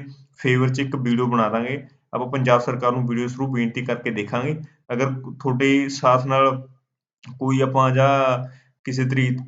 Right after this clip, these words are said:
ਤਰੀਕੇ ਦਾ Twitter ਕੈਂਪੇਨ ਚਲਾ ਲਾਂਗੇ, ਠੀਕ ਹੈ,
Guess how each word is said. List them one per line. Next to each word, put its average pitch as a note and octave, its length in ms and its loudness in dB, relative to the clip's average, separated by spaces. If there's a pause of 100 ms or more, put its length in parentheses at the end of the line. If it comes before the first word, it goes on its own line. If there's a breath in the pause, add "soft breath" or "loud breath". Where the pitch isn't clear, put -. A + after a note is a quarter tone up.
(140)
ਤਰੀਕੇ B2+ 260 -4
ਦਾ C3+ 80 4
Twitter C3 420 -2
ਕੈਂਪੇਨ B2 380 -2
ਚਲਾ A2+ 200 2
ਲਾਂਗੇ, A#2 280 0
ਠੀਕ C3 280 -4
ਹੈ, D3 80 0